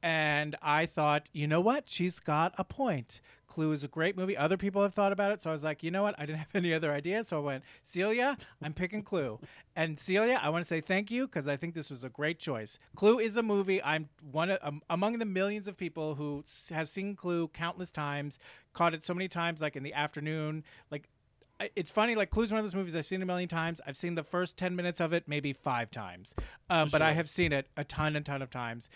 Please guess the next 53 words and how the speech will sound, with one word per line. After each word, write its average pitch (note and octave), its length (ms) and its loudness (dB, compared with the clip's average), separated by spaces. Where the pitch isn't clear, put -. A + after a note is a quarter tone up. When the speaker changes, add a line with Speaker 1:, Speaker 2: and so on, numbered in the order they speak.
Speaker 1:
Um, D3 440 0
and D#3 560 0
it F3 240 -4
was C#3+ 380 -2
a C#3+ 60 -6
delight C#3+ 480 -2
to F#3 100 -2
watch F3 300 2
it - 40 -4
again. F3+ 440 2
And D#3+ 120 -2
in D#3+ 120 -2
fact, G3+ 260 2
watching G3+ 280 4
it G3 40 0
again, F#3+ 180 2
I F3+ 40 6
was E3+ 120 2
like, D#3+ 180 -4
"Oh, G#3 140 6
in B3 80 2
a A#3 40 2
weird B3+ 280 -2
way, B3 160 4
this A3 140 -4
almost F3+ 300 -2
feels F#3 160 2
like F3+ 120 -2
it F3 60 -6
was D3 160 -6
retrofitted E3+ 640 0
to - 100 -8
be C3+ 100 -6
good D3 300 0
for D3 140 0
our C3 120 0
system," F#3 460 -4
'cause D3+ 160 -4
there's, D3+ 380 -2
it's D#3 160 -8
such F#3+ 240 0
a G3+ 80 2
weird D#3+ 440 0
smorgasbord F3 840 -2
of C#3+ 140 -6
a D3 60 0
movie E3+ 440 -2
that C#3+ 140 -10
so F3+ 140 -2
many F3+ 280 -2
categories D#3+ 640 -2
it B2+ 220 -12
actually C#3 440 -4